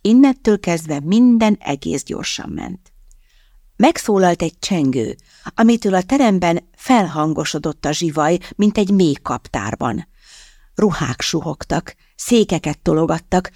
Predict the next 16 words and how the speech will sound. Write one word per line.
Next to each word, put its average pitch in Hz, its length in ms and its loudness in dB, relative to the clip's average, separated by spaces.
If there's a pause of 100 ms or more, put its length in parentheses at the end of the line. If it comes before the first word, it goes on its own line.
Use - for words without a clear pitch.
(100)
a - 140 -4
teremben 214 480 2
egyre 247 340 2
nőtt 180 380 0
a 151 60 -10
tolongás. - 880 -8 (760)
Maria 240 720 2
a - 120 -6 (100)
pódium 160 580 -2
előtt 147 340 -4
foglalt 135 540 -6
helyet. - 380 -8 (680)
Bal 165 280 0
oldalán 160 680 0
Grünbaum 143 640 0
kisasszonnyal, 190 840 -2